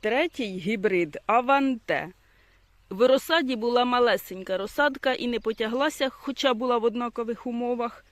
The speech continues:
І капуста більш до ранньої, вона, мабуть, середньорання. Є ще середня і середньопізня. Дуже я в них ще не розбираюся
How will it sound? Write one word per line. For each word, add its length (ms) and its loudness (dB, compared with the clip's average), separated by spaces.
І 100 -10
капуста 560 0
більш 440 -4
до 180 6
ранньої, 640 2
вона, 280 -4
мабуть, 360 -4
середньорання. 1300 -4
Є 280 2
ще 220 -6
середня 540 -2
і 60 -2
середньопізня. 1080 -6
Дуже 460 2
я 160 4
в 40 0
них 240 -4
ще 240 -4
не 140 -4
розбираюся 960 0